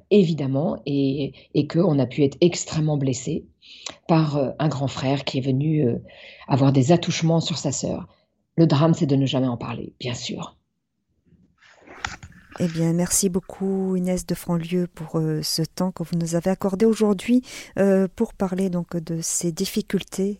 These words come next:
Speaker 2: euh, que l'on éprouve pour parler de sexualité à nos enfants. Et puis on vous retrouvera donc pour un, un autre thème.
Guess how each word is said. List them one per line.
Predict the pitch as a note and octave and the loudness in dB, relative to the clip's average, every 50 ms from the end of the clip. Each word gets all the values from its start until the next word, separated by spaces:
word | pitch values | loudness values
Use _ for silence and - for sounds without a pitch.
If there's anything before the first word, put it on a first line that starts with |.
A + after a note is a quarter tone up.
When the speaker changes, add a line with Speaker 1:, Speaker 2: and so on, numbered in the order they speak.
| - - | -8 -8
Speaker 2:
euh, | - D#3+ D#3+ D#3 D3+ D3+ - - - _ _ _ _ _ _ - | -6 -6 -4 -6 -8 -8 -10 -12 -14 _ _ _ _ _ _ -6
que | - F3 | -4 0
l'on | F3+ F3+ E3+ | 0 2 2
éprouve | D#3 D3 - - - A3 G3 F3+ D#3+ - | 2 0 0 2 2 2 2 2 -2 -4
pour | - - F3 - | -6 -10 -6 -4
parler | - F3 F3+ G3 G3 | -4 -2 0 0 0
de | E3+ E3 | 0 -2
sexualité | - - - - - G3+ F3+ F3+ - - - G3+ G3+ - - - - - - - - - | -2 -2 -2 -2 -2 -2 -2 -4 -6 -4 -2 -2 -2 -2 -4 -16 -18 -18 -20 -10 -4 0
à | F#3+ G3+ | 2 4
nos | G#3 G3 G3 - F#3 | 4 4 2 2 2
enfants. | F3 D#3+ - - G#3+ B3 D#4+ E4+ | 2 0 -2 -2 0 0 2 2
Et | A#3+ F3+ | 0 -2
puis | - - - | -2 -2 -4
on | E3 E3 | -4 -4
vous | D#3+ - D#3+ | -4 -4 -4
retrouvera | E3 D#3 - - - E3 D3+ - E3 E3+ E3+ | -4 -4 -4 -6 -10 -10 -6 -2 -2 -2 -2
donc | E3 D#3+ D#3 - - | -2 -4 -6 -8 -10
pour | - - D#3+ D#3 - | -12 -10 -10 -6 -6
un, | D3+ D3+ D3+ - - | -6 -6 -8 -10 -8
un | - - D#3 E3 F3 | -6 -4 -2 0 0
autre | G#3 A3 - - E3+ | -2 -2 -2 -2 -2
thème. | - - D3 E3 F#3+ A3 | 0 0 0 0 0 0